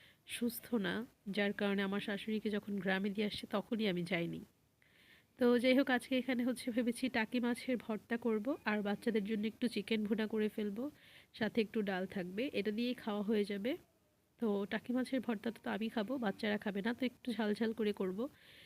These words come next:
টাকি মা-, টাকি মাছটাকে আমি ভালো করে ক্লিন করে নিয়েছি, মাথাটা ফেলে দিয়েছি। দেখতেই পাচ্ছেন,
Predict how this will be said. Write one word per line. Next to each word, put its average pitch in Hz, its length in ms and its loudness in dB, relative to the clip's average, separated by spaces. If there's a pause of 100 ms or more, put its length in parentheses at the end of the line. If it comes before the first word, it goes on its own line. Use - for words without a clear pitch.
(220)
টাকি 226 300 -2
মা-, 240 200 -4
টাকি 220 260 0
মাছটাকে 233 420 -2
আমি 220 160 0
ভালো 214 280 -2
করে 233 160 0
ক্লিন 226 280 0
করে 226 240 2
নিয়েছি, 214 400 0
মাথাটা 226 400 0
ফেলে 220 280 0
দিয়েছি। 208 480 0
দেখতেই 220 380 2
পাচ্ছেন, 226 420 -2